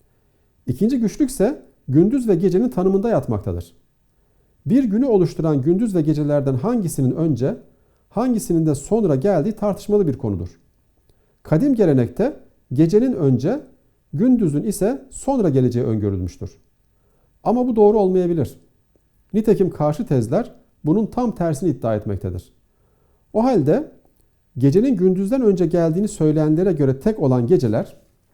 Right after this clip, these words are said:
gecenin gündüzden sonra geldiğini söyleyenlere göre çift olacaktır. Neyse ki topu topu on günden bahsediyoruz. Madem ki tek ve çift geceler üzerinde böyle bir kuşku oluşabilmektedir,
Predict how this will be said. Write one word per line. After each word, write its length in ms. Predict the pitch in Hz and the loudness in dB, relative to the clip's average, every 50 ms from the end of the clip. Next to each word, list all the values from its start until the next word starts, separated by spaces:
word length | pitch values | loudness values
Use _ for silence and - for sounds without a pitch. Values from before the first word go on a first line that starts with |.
| _ _ _ _ _ _ _ _ _ _ - | _ _ _ _ _ _ _ _ _ _ 0
gecenin 380 | 151 151 170 190 240 269 214 | 0 2 4 4 2 2 0
gündüzden 440 | 160 175 180 175 185 185 202 269 277 | 0 -2 -2 -2 -2 -4 -2 -4 -4
sonra 260 | - - 185 165 156 | -4 -4 -2 -2 0
geldiğini 440 | 143 147 185 208 202 170 151 143 139 | 0 0 0 0 0 0 0 -2 -2
söyleyenlere 600 | 135 - - 233 208 175 151 135 123 123 120 120 | -4 -2 -2 0 0 0 0 0 -2 -2 -4 -4
göre 280 | 120 175 175 175 233 254 - - | -4 -4 -2 -2 -4 -6 -10 -12
çift 240 | - - 262 - - | -8 -6 -6 -4 -4
olacaktır. 600 | 139 113 98 95 98 95 - - - - - _ _ _ _ _ _ _ _ _ _ _ _ _ _ _ _ _ _ _ - | -4 -4 -4 -4 -6 -10 -12 -14 -18 -20 -20 _ _ _ _ _ _ _ _ _ _ _ _ _ _ _ _ _ _ _ -6
Neyse 340 | 233 294 262 - 226 170 | -4 -4 -2 -2 -2 -2
ki 140 | 165 240 247 | -2 -4 -4
topu 240 | - 262 254 262 - | -4 -6 -6 -4 -4
topu 240 | - 185 185 262 247 | -4 -4 -2 -2 -2
on 120 | 233 208 | -2 -2
günden 320 | 170 170 165 156 147 139 127 | 0 0 -2 0 0 -2 -2
bahsediyoruz. 640 | 113 98 95 - 104 95 92 92 90 - - _ _ _ _ _ _ _ _ _ _ _ _ _ | -2 -4 -4 -6 -8 -6 -6 -8 -10 -12 -16 _ _ _ _ _ _ _ _ _ _ _ _ _
Madem 380 | 131 165 233 254 240 233 220 196 | -4 -2 -2 0 0 -2 -2 -4
ki 140 | - 170 | -4 -4
tek 240 | - 220 247 - - | -4 -4 -4 -2 -2
ve 100 | 165 143 | -4 -4
çift 240 | - - 233 - - | -2 -4 -8 -6 -2
geceler 300 | - 156 - 160 143 151 | -2 0 0 0 0 -2
üzerinde 420 | 160 131 139 147 139 135 135 120 | -2 -2 -2 -2 0 0 0 0
böyle 260 | 131 175 185 170 139 135 | 0 0 0 0 0 -2
bir 120 | 131 - | -4 -4
kuşku 320 | - 147 131 - - 139 | -6 -8 -10 -6 -6 -6
oluşabilmektedir, 1040 | 135 127 131 135 135 147 135 123 127 131 131 131 127 - 147 104 120 180 - - _ | -4 -2 -2 -2 -2 -4 -4 -2 -2 -2 -2 -2 -2 -2 -2 -2 -2 -4 -6 -10 _